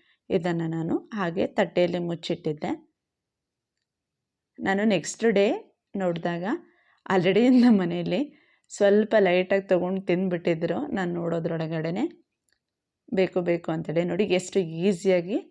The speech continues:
ಬರ್ತಾ ಇದೆ ಅಂತೇಳಿ. ತುಪ್ಪ ಹಾಕಿರೋದ್ರಿಂದ ಅದನ್ನ ಕಟ್ ಮಾಡ್ಬೇಕು, ತೆಗಿಬೇಕು ಕಷ್ಟಪಟ್ಟು ಅನ್ನೋ ಅವಶ್ಯಕತೆ ಇರಲ್ಲ, ಈಸಿಯಾಗಿ ಬರುತ್ತೆ ತಟ್ಟೆಯಿಂದ ಅದು.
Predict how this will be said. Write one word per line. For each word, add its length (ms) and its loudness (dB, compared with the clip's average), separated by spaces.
ಬರ್ತಾ 380 0
ಇದೆ 120 -2
ಅಂತೇಳಿ. 360 -2
ತುಪ್ಪ 360 -2
ಹಾಕಿರೋದ್ರಿಂದ 800 -2
ಅದನ್ನ 360 0
ಕಟ್ 260 -2
ಮಾಡ್ಬೇಕು, 500 0
ತೆಗಿಬೇಕು 540 2
ಕಷ್ಟಪಟ್ಟು 640 -4
ಅನ್ನೋ 200 -4
ಅವಶ್ಯಕತೆ 580 -6
ಇರಲ್ಲ, 280 -4
ಈಸಿಯಾಗಿ 640 2
ಬರುತ್ತೆ 380 0
ತಟ್ಟೆಯಿಂದ 580 -6
ಅದು. 220 -4